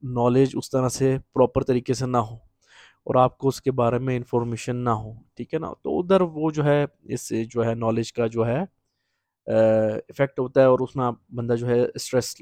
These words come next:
उसको आ जाता है, ठीक है? लेकिन अगर आपके पास information हो, full knowledge हो आपके पास, तो आपको कभी भी, कहीं पे भी आप चले जाएँ, आपको stress नहीं होगा। For example, आप जो है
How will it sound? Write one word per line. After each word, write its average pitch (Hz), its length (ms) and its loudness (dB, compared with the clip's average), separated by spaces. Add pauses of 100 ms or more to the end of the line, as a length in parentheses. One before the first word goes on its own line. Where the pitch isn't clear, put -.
उसको 117 280 -6
आ 107 100 2
जाता - 280 -12
है, 127 120 -16
ठीक - 140 -8
है? 127 100 -4
लेकिन 151 200 -2
अगर 147 160 2
आपके 143 260 2
पास 147 320 2 (420)
information 147 580 0
हो, 135 380 -4 (220)
full 147 100 2
knowledge 131 540 4
हो 131 60 2
आपके 127 240 2
पास, 156 260 -2
तो 151 60 0
आपको - 280 -4
कभी 160 260 -2
भी, 160 140 -10
कहीं 147 260 0
पे 160 100 0
भी 147 100 -2
आप 139 120 2
चले 127 200 -2
जाएँ, 143 220 -4 (600)
आपको 151 180 0
stress 180 320 -2
नहीं 175 100 2
होगा। 113 320 -4 (1200)
For 135 100 8
example, 139 440 0
आप 123 180 2
जो 127 120 -4
है 123 360 -2